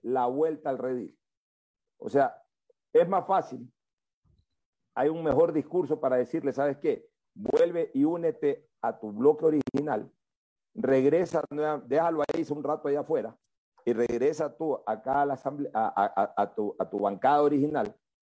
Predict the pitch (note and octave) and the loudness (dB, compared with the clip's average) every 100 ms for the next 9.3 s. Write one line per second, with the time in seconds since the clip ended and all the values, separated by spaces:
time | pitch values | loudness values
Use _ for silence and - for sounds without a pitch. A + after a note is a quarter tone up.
0 | _ - E3+ F#3 F#3 F#3 C#3+ C#3+ - C#3 | _ -2 0 0 0 0 2 -2 -2 0
1 | C#3 C#3+ F3 C#3+ C3+ B2+ - D3+ E3 D#3 | 0 2 0 -2 -6 -6 -2 0 2 0
2 | D#3 D#3+ D3+ D3+ C#3 - B2+ - - F3 | 2 2 4 2 -2 -2 -4 -6 -6 -6
3 | - D#3 C3+ C#3+ D#3+ D3+ C#3+ C3 A#2+ - | -6 -2 0 0 -2 -2 0 2 0 0
4 | G#2+ G#2 - _ _ _ G2+ A2 G#2+ - | -2 -2 -6 _ _ _ 0 2 2 0
5 | A2 G#2+ G#2+ G#2+ - A2 - C3 F#3+ A3+ | 2 2 2 -2 0 0 2 2 2 -2
6 | _ _ _ C3 C3+ C3 A#2 B2+ C#3+ A#2 | _ _ _ -6 -6 -10 -4 0 0 -2
7 | A2+ B2+ B2+ A#2 - _ _ - G4 E3+ | -6 -6 -6 -6 -10 _ _ -2 2 2
8 | C#3 D#3 D3+ C#3 B2+ C3+ F#3 A#2+ G2+ G2 | 2 2 2 2 0 2 2 2 0 -4
9 | B3 D#3+ - | -2 -4 -6